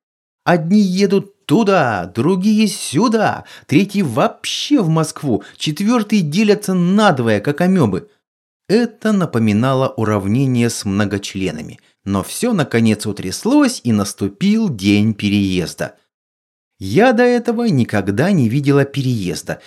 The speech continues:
и не подозревала, что это такое завлекательное событие. А ведь переезд был, как выразился папа, щадящий в одном подъезде. С утра по лестнице с восьмого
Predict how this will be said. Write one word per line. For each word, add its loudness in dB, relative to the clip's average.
и 2
не 6
подозревала, 2
что 0
это 0
такое -2
завлекательное -2
событие. -4
А -6
ведь -4
переезд 0
был, 0
как -10
выразился 0
папа, -2
щадящий -4
в -8
одном 0
подъезде. -2
С -12
утра -6
по -2
лестнице 0
с -10
восьмого 2